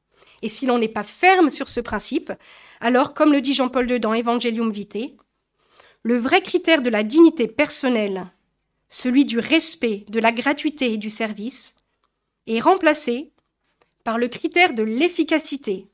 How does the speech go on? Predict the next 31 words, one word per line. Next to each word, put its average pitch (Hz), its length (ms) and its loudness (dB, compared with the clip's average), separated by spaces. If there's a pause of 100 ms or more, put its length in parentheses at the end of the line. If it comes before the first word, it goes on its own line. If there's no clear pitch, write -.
(140)
de 220 100 -4
la 202 120 -2
fonctionnalité 262 1120 -2
et 233 80 -8
de 208 140 -4
l'utilité. 269 800 -2 (920)
L'autre, 269 400 2
dit-il, 226 560 -6
est 240 120 -6
apprécié, 233 680 -4 (340)
non 240 140 0
pas 247 160 2
pour 254 180 -12
ce - 140 -6
qu'il 196 380 -8
est, 247 280 -2 (400)
mais 214 120 -2
pour 240 180 -10
ce - 140 -2
qu'il 202 400 -8
a, - 260 -4 (340)
ou 254 100 -4
pour 254 200 -10
ce - 140 -4
qu'il 202 240 -12
fait, - 460 -4 (380)
ou 247 80 -6
pour - 200 -4
ce - 140 0
qu'il 240 260 -8
rend. 220 400 0